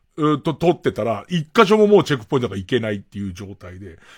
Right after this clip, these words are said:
ら、「お客さん今どこにいますか？」って、「新潟にいます」って。で、新潟に戻ってくる。そのバスに、そのまま降ろさずに積んでまた新潟に行くってことはできる。積んだままい-、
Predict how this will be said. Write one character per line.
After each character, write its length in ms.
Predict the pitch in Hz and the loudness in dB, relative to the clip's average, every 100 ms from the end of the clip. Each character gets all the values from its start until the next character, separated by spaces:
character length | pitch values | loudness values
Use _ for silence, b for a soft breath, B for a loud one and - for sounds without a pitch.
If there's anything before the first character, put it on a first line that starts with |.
| b | b
ら、 80 | 139 131 | -6 -4
「お 40 | |
客 140 | 160 190 | -4 -4
さ 80 | 160 | -6
ん 20 | |
今 100 | 98 | -4
ど 160 | 135 | -4
こ 140 | 165 214 | -2 -2
に 100 | 107 | -4
い 40 | |
ま 100 | 85 | -10
す 120 | 73 - | -18 -20
か？」 80 | - | -20
っ 20 | |
て、 140 | - 92 | -16 -10
「新 260 | 139 196 | -4 -2
潟 240 | 208 190 170 | -2 -2 -2
に 100 | 151 | -2
い 40 | |
ま 120 | 139 | -4
す」 160 | - - | -6 -16
っ 20 | |
て。 440 | _ _ _ 82 B B B | _ _ _ -20 B B B
で、 120 | 117 | -2
新 280 | 139 226 285 | 2 2 2
潟 300 | 277 - 247 | 0 2 2
に 180 | 247 233 | 2 0
戻 280 | 135 156 196 | 2 4 4
っ 80 | - _ _ - | 2 _ _ -8
て 120 | 113 | -8
く 200 | - 127 | -6 -8
る。 140 | 104 | -6
そ 120 | - | -4
の 100 | 185 | -2
バ 140 | 208 226 | 2 2
ス 140 | - | 2
に、 220 | 143 135 90 | -8 -8 -8
そ 100 | 165 | -6
の 80 | |
ま 140 | 196 208 | -4 0
ま 180 | 220 - B B - | 0 -2 B B 0
降 120 | 160 | 4
ろ 140 | 277 320 | 6 6
さ 180 | 302 | 4
ず 100 | 226 | 2
に 160 | 123 95 | -4 -8
積 260 | - 240 311 | -8 -4 -4
ん 140 | 302 | -4
で 80 | 302 | 0
ま 140 | 285 | 2
た 100 | 262 | 2
新 200 | 226 233 | 0 -2
潟 200 | 233 233 | -2 -2
に 260 | 214 190 _ | -4 -6 _
行 180 | - 165 | -12 -10
く 100 | 220 | -8
っ 40 | 175 | -10
て 100 | 127 | -10
こ 80 | |
と 60 | 101 | -14
は 80 | 87 | -12
で 140 | 117 | -12
き 160 | 101 190 | -8 -8
る。 80 | 120 | -8
積 160 | - 202 | -6 -2
ん 80 | |
だ 100 | 220 | 0
ま 120 | 190 190 | 0 2
ま 100 | |
い-、 140 | 196 | 0